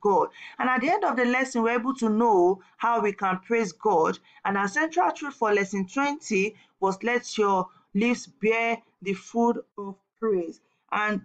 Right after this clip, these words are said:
from here, we saw that the fruit of lips are what comes out of our mouth, which can either be good or bad, but the Bible encourages us to not let the word of our mouth, word and be full, to al-, let the word of our mouth be full with praises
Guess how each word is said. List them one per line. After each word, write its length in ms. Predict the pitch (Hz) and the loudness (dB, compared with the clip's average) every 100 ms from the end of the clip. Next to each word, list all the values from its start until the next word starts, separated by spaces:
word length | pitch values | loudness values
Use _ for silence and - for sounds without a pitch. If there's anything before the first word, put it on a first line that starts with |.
| _ | _
from 220 | 240 220 | 0 2
here, 180 | 262 311 | 2 2
we 120 | 254 | 0
saw 160 | 254 277 | 0 0
that 160 | 220 | 2
the 60 | 214 | 0
fruit 280 | 214 339 302 | 0 0 2
of 180 | 226 196 | 0 2
lips 320 | 262 277 - _ - | 2 0 -4 _ -4
are 140 | 202 | 2
what 300 | 208 254 269 | 4 4 2
comes 220 | - 247 226 | 0 2 2
out 200 | 226 220 | 0 0
of 120 | 185 | 0
our 160 | 175 | 0
mouth, 400 | 175 202 262 349 - _ - | 2 2 2 0 -4 _ -4
which 180 | 403 - | -4 0
can 160 | 254 | 0
either 300 | 247 254 262 | 2 2 0
be 120 | 208 185 | 0 -4
good 280 | - 233 | 0 2
or 160 | 196 180 | 2 0
bad, 360 | 185 185 214 233 _ _ 170 | 0 0 0 -4 _ _ -2
but 260 | 202 196 | 0 2
the 80 | 196 | 0
Bible 300 | 233 269 269 | 0 0 0
encourages 760 | 240 202 262 262 254 254 269 | 0 0 2 2 2 0 0
us 300 | - 254 262 - _ - | 0 0 0 -6 _ -12
to 100 | 220 | -4
not 220 | 240 285 | 0 4
let 240 | 269 262 220 | 4 2 0
the 80 | 214 | 0
word 280 | 247 294 | 2 2
of 160 | 262 214 | 2 0
our 240 | 208 208 | 2 2
mouth, 640 | 190 214 277 226 180 - - _ _ _ _ _ _ _ _ _ _ _ _ 196 - - | 2 4 4 2 0 -6 -16 _ _ _ _ _ _ _ _ _ _ _ _ -6 -6 -6
word 220 | 208 294 | -2 0
and 220 | 285 220 | 0 0
be 80 | 220 | 0
full, 260 | 190 285 320 - 185 | -2 -2 -4 -4 -6
to 140 | - 233 | 0 0
al-, 180 | 233 240 220 | 2 -2 0
let 160 | 320 294 | 0 0
the 80 | |
word 140 | 262 269 | 0 0
of 120 | 220 | 0
our 140 | 214 | -2
mouth 240 | 208 - 226 | -4 -6 -2
be 100 | 220 | -4
full 400 | - - 349 311 | -2 0 2 4
with 200 | 240 - | 2 -2
praises 640 | - 294 294 254 294 285 | -4 0 0 0 0 0